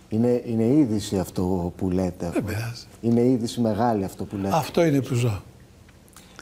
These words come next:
Speaker 1: Να είστε καλά.
Speaker 2: Και θα συνεχίζω να λέω αυτό του ποιητού μας. Και το λέω και για σας. Ο άνθρωπος δεν θέλει πολλά για να είναι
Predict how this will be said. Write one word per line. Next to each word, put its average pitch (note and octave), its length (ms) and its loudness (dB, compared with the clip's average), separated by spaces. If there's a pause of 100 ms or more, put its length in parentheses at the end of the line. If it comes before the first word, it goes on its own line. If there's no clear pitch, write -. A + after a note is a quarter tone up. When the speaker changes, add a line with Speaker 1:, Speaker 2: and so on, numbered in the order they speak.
Speaker 1:
Να A2 100 0
είστε B2 220 0
καλά. A2+ 380 2
Speaker 2:
Και D#3+ 80 0
θα D#3 140 2
συνεχίζω E3 640 2
να D#3+ 160 2
λέω D#3+ 240 2
αυτό C#3+ 280 -2
του C3+ 160 -2
ποιητού C3 380 -2
μας. A#2+ 380 -4 (1120)
Και - 160 -6
το D#3+ 120 -2
λέω D#3 160 2
και D3 120 -2
για C3+ 160 0
σας. A#2+ 500 -6 (720)
Ο C#3+ 80 -2
άνθρωπος E3 840 -2 (1500)
δεν D3+ 120 -2
θέλει C#3+ 300 0
πολλά B2+ 340 0
για B2+ 200 0
να B2 140 0
είναι A#2 460 0